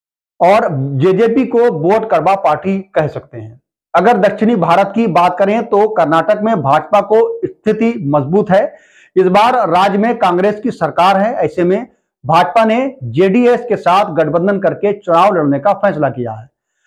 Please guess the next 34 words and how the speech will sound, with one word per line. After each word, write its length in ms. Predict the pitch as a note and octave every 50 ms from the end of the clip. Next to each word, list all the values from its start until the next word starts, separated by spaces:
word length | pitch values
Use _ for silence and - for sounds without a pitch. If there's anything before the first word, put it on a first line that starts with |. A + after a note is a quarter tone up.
| _ _ - -
वहीं 220 | E3 F#3+ A#3+ A#3+
तेलंगाना 500 | - - G#3+ G3+ G3+ G3+ G#3 A3 A#3 A#3+
की 220 | A#3+ A#3+ A#3+ B3 A#3
तेरह 380 | - - G3 F#3+ F#3 G#3 A3
में 140 | G#3+ G#3 G3
से 160 | F#3+ G#3+ A#3
चार 360 | A3+ A#3 - - F#3 G3 G#3+ -
सीटों 300 | - - F3 D#3 F3+ F#3
पर 180 | F#3 G3+ G3
भाजपा, 560 | E3 B2+ A#2+ C#3+ D3+ D3 - - F#3+ F#3 -
भाजपा 360 | - C#3+ D3 D3 - - F#3+ F#3
का 120 | F#3 E3
कब्जा 340 | - C#3+ C3 B2 C3+ F#3 F#3+
है। 320 | F3+ F3 G#3 C4+ C#4 - _ _ _ _ _ _ _ - D#3+
यहां 280 | D#3 G3 F#3+ G3+ G#3+
भी 120 | G#3+ C#4 C4
कांग्रेस 400 | - G#3+ G3+ G3+ G#3 A3+ A3 A3+
की 120 | - G#3
सरकार 460 | - - D3+ C#3 - E3+ F#3 G3 F#3+
है, 320 | G3 G#3+ A#3 - - - _ - -
लेकिन 240 | F3 F3+ G#3+ G#3+
तेलंगाना 500 | G#3 - F#3 F3 F3+ F3+ G3 G3+ A3 A#3
में 180 | A3+ A3+ A#3+ A#3
कांग्रेस, 480 | A#3 G3 F3 F3+ F#3 F#3+ A3 A3+ A3+ A3+
बीआरएस 500 | D3 C#3+ D#3+ - - E3+ F#3+ A3 G#3+ G#3+ -
और 120 | F3+ G3 F#3+
भाजपा 480 | C3 A2+ G#2 D#3 E3 - - - A3+
के 140 | G3 G3 F3+
बीच 280 | D3+ E3 G3 G#3+ G3+ -
त्रिकोणीय 580 | _ - E3 - C3+ - E3+ E3 F3 G3+ G#3+
मुकाबला 460 | G#3 F3 D3 C3+ C#3+ C3+ C3+ E3+ G3
देखने 320 | G3 F#3 A3 G3+ F3+ E3+ E3+
को 140 | C#3 C#3 B2
मिलेगा। 360 | B2+ A#2+ A#2 A#2 A#2 A2+